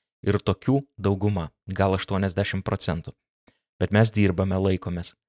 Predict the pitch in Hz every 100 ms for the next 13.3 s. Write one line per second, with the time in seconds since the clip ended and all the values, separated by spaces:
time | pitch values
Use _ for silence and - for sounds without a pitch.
0 | _ _ _ - 113 113 120 104 101 92
1 | 98 90 82 69 - 107 104 98 101 101
2 | 92 90 76 76 73 _ _ _ _ _
3 | _ 90 90 98 - 95 90 104 - 92
4 | 104 - - 90 98 120 117 _ _ -
5 | 101 101 87 95 - 92 82 80 78 _
6 | _ - - 85 - 90 95 87 - -
7 | - - _ _ _ _ _ _ _ _
8 | - 107 110 113 123 120 110 107 101 104
9 | 117 110 - 101 98 95 101 - 98 95
10 | 98 101 90 82 - - _ _ _ _
11 | - 92 92 - 95 90 92 87 95 110
12 | 101 95 92 - 92 92 92 87 90 104
13 | 113 113 -